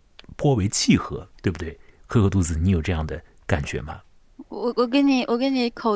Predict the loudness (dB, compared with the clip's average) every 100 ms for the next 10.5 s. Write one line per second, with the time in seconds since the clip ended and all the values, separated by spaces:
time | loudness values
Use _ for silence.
0 | -2 -4 -4 -4 -4 -2 -4 -6 -12 -12
1 | -10 -4 -4 0 -2 -2 0 2 2 -2
2 | -10 -16 -8 -8 -6 -10 -10 -8 -6 -6
3 | -8 -6 -4 -2 -6 -8 -4 -4 -4 -12
4 | -6 -6 -4 -4 -2 -4 -4 -6 -6 -10
5 | -8 -6 -6 -6 -8 0 6 6 6 4
6 | -2 -12 -12 -2 2 4 4 4 2 4
7 | 4 4 2 2 2 2 2 0 -2 -2
8 | 0 0 2 2 4 0 0 -4 0 4
9 | 6 6 4 -2 -4 -4 -6 -10 -10 -12
10 | -10 -10 -6 -8 -8